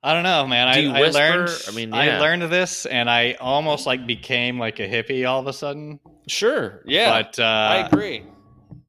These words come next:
Speaker 1: I was like, "Nah." That's the end of my thought. I was, <laughs> I was just like, "Nah."
Speaker 2: I'm the same way. I'm like, "Now can I, I can't eat plants anymore."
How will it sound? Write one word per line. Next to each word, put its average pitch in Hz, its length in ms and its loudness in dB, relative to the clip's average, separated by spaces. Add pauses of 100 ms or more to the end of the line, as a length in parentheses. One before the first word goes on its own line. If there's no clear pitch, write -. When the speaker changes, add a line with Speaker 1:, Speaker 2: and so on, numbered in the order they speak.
(220)
Speaker 1:
I 120 80 -4
was 113 100 -4
like, 113 180 -2
"Nah." 117 680 0 (2250)
That's 101 200 -10
the 101 60 -8
end 95 100 -10
of 92 40 -10
my 92 100 -12
thought. 92 300 -16 (320)
I 107 140 -6
was, 117 140 -4
<laughs> - 1600 -4 (1040)
I 165 120 0
was 151 80 2
just 147 140 0
like, 127 160 2
"Nah." 113 480 2 (360)
Speaker 2:
I'm 339 200 2
the 240 80 -2
same 196 280 0
way. 208 220 0
I'm 147 80 -2
like, 147 240 -2
"Now 156 200 2
can 165 200 -6
I, 156 340 -2 (120)
I 139 120 0
can't 170 280 -4
eat 175 260 -6 (540)
plants 160 420 -2
anymore." 127 640 -4